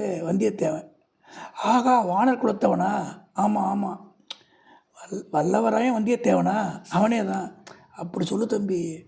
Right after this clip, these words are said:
முன்னமே சொல்லியிருக்க கூடாதா? உன் ஜாதகம் கூட என்கிட்ட இருக்க, தேடி பார்த்தா கிடைக்கும். ஓஹோ, அது எப்படி? என்னை போன்ற ஜோசியர்களுக்காரங்களுக்கு வேற என்னப்பா வேலை? பெரிய வம்சத்துல பிறந்த பிள்ளைகள், பெண்கள், இவர்களுடைய ஜாதகத்தெல்லாம் சேர்த்து வச்சுக்கிறதாம்ப்பா.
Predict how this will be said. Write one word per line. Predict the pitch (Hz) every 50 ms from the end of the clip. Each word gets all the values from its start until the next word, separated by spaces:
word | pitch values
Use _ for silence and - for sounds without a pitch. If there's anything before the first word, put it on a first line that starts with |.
| _ _ -
முன்னமே | 185 190 196 196 214 220
சொல்லியிருக்க | - - 208 208 202 196
கூடாதா? | 190 185 185 185 180 185 - -
உன் | 175 175 170
ஜாதகம் | 165 170 170 170 208 202
கூட | 190 202 202 190
என்கிட்ட | 180 180 180
இருக்க, | 180 175 175 180 - - - - - - - - _ _ _ _ _ _ _ _
தேடி | - 220 214 233
பார்த்தா | 196 185 185 175 180 185
கிடைக்கும். | 175 170 156 - 156 165 - - - _
ஓஹோ, | - 233 233 240 233 202
அது | 175 208 240 285
எப்படி? | 269 254 247 262 262 - - - - _ _ _ _ _ _ _ _ _ _ _ _ _ _
என்னை | - 170 185 180
போன்ற | 190 190 202 214 226 240
ஜோசியர்களுக்காரங்களுக்கு | 196 214 233 226 220 277 233 214 208 214 214 202 214 208 208 202 220 214 208 208 208 202 214 226 220 208
வேற | 190 202 214 214
என்னப்பா | 202 208 233 226 226 226 208
வேலை? | 196 190 185 202 202 185 185 - - - - _ _ _ _ _ _ _ _ _
பெரிய | - - 190 202 240 247 240
வம்சத்துல | 220 202 226 220 208 214
பிறந்த | 190 196 202 196 190
பிள்ளைகள், | 180 196 202 208 214 214 214 202
பெண்கள், | 214 202 196 202 196 196 180 160 170 - - - - _ _ _ _ _ _ _
இவர்களுடைய | - 208 202 196 196 190 180 170
ஜாதகத்தெல்லாம் | 185 202 220 240 226 208 - - 208 220 208 -
சேர்த்து | 226 226 214 - 208
வச்சுக்கிறதாம்ப்பா. | 185 - - 208 185 175 196 185 175 170 190 156 - 160 151